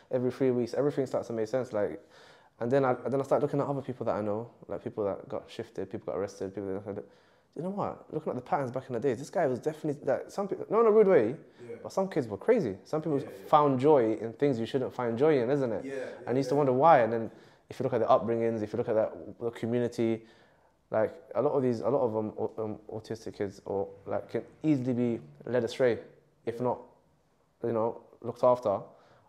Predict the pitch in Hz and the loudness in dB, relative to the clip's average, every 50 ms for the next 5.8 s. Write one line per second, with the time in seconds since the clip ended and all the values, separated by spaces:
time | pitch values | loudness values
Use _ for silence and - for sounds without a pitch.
0 | _ - 113 127 143 175 165 156 151 160 156 143 151 143 135 127 139 131 120 123 | _ -4 -2 2 2 2 4 4 2 2 2 0 0 -2 -2 0 0 0 0 -2
1 | 120 - - 147 139 117 104 98 - - - 123 135 143 139 117 120 107 101 101 | 0 2 4 4 4 4 0 -4 -8 -4 0 4 4 4 4 2 0 0 0 0
2 | 107 110 - - - _ _ _ _ _ _ _ _ _ _ _ _ _ _ 127 | -2 -2 -6 -10 -18 _ _ _ _ _ _ _ _ _ _ _ _ _ _ -6
3 | - 131 123 - 147 143 143 135 117 120 117 110 98 - 117 110 107 - - - | -4 -4 2 4 4 2 2 0 -4 -4 -4 -4 -2 0 -2 -2 -4 -6 -8 -6
4 | - 190 - 117 107 98 95 92 - - 92 101 104 - - - - - _ _ | -6 -4 -4 -4 -6 -6 -6 -8 -8 -8 -8 -8 -8 -12 -18 -20 -20 -20 _ _
5 | _ _ _ _ _ _ 127 127 127 123 123 - - 143 135 | _ _ _ _ _ _ -16 -14 -14 -14 -14 -16 -18 -18 -18